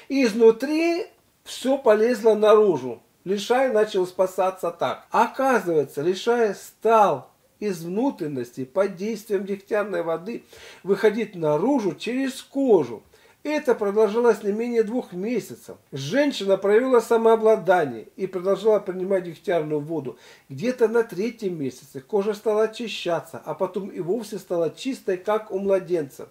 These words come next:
Что она и продемонстрировала на передаче, и что я видел своими собственными глазами. Другая женщина, уже старушка, рассказывала, что их мать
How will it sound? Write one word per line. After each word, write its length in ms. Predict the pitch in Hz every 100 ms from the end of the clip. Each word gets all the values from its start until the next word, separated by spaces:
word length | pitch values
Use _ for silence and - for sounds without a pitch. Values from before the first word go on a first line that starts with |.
| _
Что 380 | - - - 214
она 200 | 233 269
и 200 | 262 247
продемонстрировала 1120 | - 180 165 165 160 143 - 311 294 262 240
на 300 | 175 196 254
передаче, 720 | 254 220 214 175 170 147 175
и 120 | 202
что 220 | 156 - 156
я 160 | 143
видел 420 | 135 220 302 294
своими 500 | 220 - 185 226 196
собственными 800 | 151 - 254 233 - 247 226 226 196
глазами. 720 | 180 185 156 170 165 110 95 _ _
Другая 440 | 151 165 226 277 277
женщина, 500 | 208 196 - 151 175
уже 200 | 196 226
старушка, 640 | 226 240 233 185 - 135
рассказывала, 680 | 175 220 - 226 185 165 151
что 180 | - 175
их 220 | 160 -
мать 380 | 143 196 254